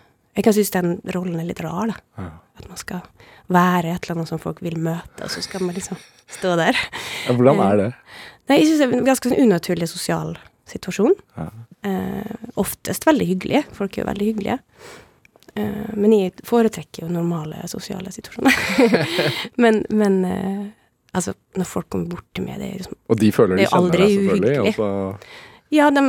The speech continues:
Speaker 1: de vet jo mye mer om meg <laughs> enn de vet om det.
Speaker 2: <laughs>
Speaker 1: Eh, så, men, eh, det er litt den der med å være singel også når man har, eh, er artist eller kjent, og den er ganske rar også.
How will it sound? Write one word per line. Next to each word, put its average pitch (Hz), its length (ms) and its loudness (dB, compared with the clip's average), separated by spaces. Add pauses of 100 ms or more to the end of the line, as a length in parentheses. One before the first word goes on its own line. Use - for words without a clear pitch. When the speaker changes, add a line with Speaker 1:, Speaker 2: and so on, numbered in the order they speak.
(100)
Speaker 1:
de 247 180 2
vet 233 240 2
jo 185 160 -2
mye 220 200 6
mer 180 180 2
om 185 100 -2
meg 214 180 0 (100)
<laughs> - 120 -4
enn 214 100 4
de 202 120 6
vet 147 180 0
om 185 100 2
det. - 140 0
Speaker 2:
<laughs> 127 140 -2 (560)
Speaker 1:
Eh, 190 360 -6 (200)
så, 196 240 -4
men, 208 220 2 (180)
eh, 196 280 -4 (1000)
det 220 80 6
er 208 80 4
litt 214 140 -2
den 185 100 0
der 175 160 4
med 170 140 0
å 170 40 -2
være 175 140 -2
singel 165 460 -2
også - 180 -8
når 175 140 -4
man 175 180 -4
har, 175 160 -6
eh, 185 340 -8
er 185 120 -4
artist - 420 -8
eller 175 320 -4
kjent, - 340 -4
og 185 80 -2
den 190 160 4
er 180 60 0
ganske 180 240 -6
rar 202 240 -4
også. - 160 -10